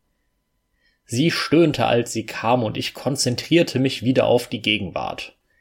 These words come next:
Ich umfasste ihre Brust etwas fester, knetete sie, während ich nun auch kommen wollte.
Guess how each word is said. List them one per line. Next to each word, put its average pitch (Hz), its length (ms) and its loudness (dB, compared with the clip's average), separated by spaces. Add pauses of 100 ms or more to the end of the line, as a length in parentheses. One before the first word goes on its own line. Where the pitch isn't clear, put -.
(480)
Ich 240 200 2
umfasste 151 580 0
ihre 123 220 0
Brust 147 380 0
etwas 120 380 2
fester, 117 420 -2
knetete 123 680 0
sie, 95 240 -4
während 139 340 4
ich - 180 -6
nun 196 160 4
auch - 240 2
kommen 95 320 -2
wollte. 90 440 -2